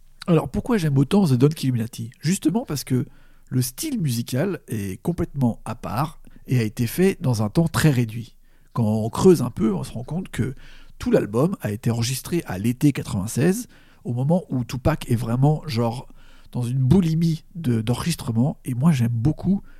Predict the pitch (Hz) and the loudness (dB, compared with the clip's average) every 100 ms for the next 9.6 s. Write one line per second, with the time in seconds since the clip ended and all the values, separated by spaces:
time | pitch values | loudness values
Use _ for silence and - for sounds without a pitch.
0 | - - - 131 120 120 - 151 - 190 | -20 -20 -2 0 2 0 0 0 0 -2
1 | 175 - 107 104 123 131 127 - 170 - | -2 0 2 2 2 2 2 0 -2 0
2 | 160 - 113 110 127 147 117 113 131 120 | -4 -2 -6 -2 -2 -2 -4 -4 -2 0
3 | 117 135 139 - 110 110 104 127 135 117 | 0 0 -2 -2 -6 -6 -4 0 0 0
4 | 117 139 127 - - - 131 123 - 123 | 0 -2 -2 -8 -16 -6 -2 0 2 2
5 | 131 120 131 131 - 127 120 127 - 147 | 2 2 0 -2 -2 -2 -2 -4 -4 -2
6 | - 151 135 131 135 - 123 117 123 131 | 2 2 4 4 4 4 2 2 2 4
7 | 147 147 127 - 107 113 - 131 135 123 | 4 2 -2 0 0 0 0 0 2 0
8 | 123 143 123 135 120 127 107 139 127 - | -2 -2 -2 -4 -4 -4 -2 0 0 -2
9 | - 123 110 120 135 | -2 -2 -2 2 2